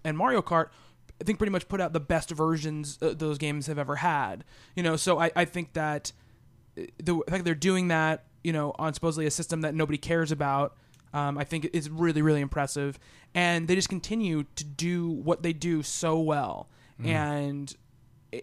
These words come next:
Speaker 1: it's amazing to me to look at that. And when you, when you go back and look at the year, if you're gonna look at the,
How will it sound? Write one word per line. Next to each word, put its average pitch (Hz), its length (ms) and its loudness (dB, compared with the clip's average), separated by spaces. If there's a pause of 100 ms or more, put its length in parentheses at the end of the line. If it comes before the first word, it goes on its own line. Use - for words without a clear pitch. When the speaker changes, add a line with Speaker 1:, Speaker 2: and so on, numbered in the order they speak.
Speaker 1:
it's 180 260 2
amazing 170 380 2
to 143 100 -6
me 139 140 -6
to 156 100 -2
look 160 240 2
at 151 100 0
that. 156 120 2
And 156 80 0
when 165 100 2
you, 156 60 -2
when 175 120 2
you 165 60 2
go 185 100 6
back 185 140 4
and 180 80 -2
look 185 120 -2
at 160 60 -8
the 170 80 2
year, 180 440 2 (180)
if - 80 -6
you're 196 80 0
gonna 196 100 4
look 180 180 0
at - 60 -8
the, 160 60 -4